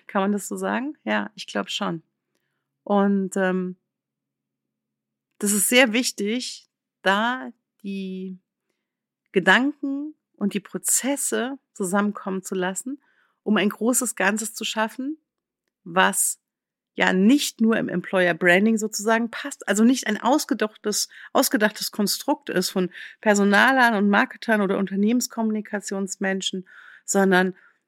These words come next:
dass es passt mit der Vision des Unternehmens und dass es stimmig ist,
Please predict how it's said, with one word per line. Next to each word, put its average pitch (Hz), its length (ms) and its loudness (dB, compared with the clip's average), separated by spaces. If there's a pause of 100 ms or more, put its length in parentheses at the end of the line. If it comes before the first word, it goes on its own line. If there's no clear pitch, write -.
(120)
dass 196 260 2
es 185 160 -2
passt - 540 -2
mit 190 140 0
der 180 120 0
Vision 202 340 2
des 214 140 0
Unternehmens 190 720 -2
und 170 140 -8
dass 185 160 -4
es 190 100 -2
stimmig 196 500 0
ist, - 300 -10